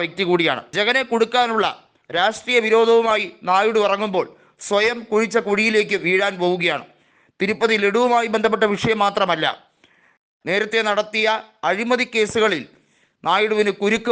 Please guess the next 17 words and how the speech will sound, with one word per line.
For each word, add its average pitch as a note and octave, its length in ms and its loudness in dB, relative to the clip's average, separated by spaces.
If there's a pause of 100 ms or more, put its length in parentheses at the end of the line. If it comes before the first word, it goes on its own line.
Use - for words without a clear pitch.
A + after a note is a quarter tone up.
മുറുകുന്നു G#3 360 4 (140)
എന്നുള്ളതാണ് F#3+ 460 2
വാസ്തവം. E3 340 -2 (580)
കേന്ദ്രത്തിൽ A#3 520 0 (200)
ബി F#3+ 80 0 (100)
ജെ A#3+ 120 2
പിയെ A3+ 220 0
പിന്തുണയ്ക്കുന്നത് A3+ 680 2
കൊണ്ടും F#3 200 0 (360)
ആന്ധ്രയിൽ A3 400 0 (180)
അധികാരത്തിൽ A#3 580 0
ഇരിക്കുന്നത് A3+ 460 0
കൊണ്ടും A3 200 2 (220)
നായിഡുവിനെ G#3+ 520 0 (800)
ഒരു A3 240 2
രീതിയിലും A3 380 -2 (560)
ഇനി A3+ 100 0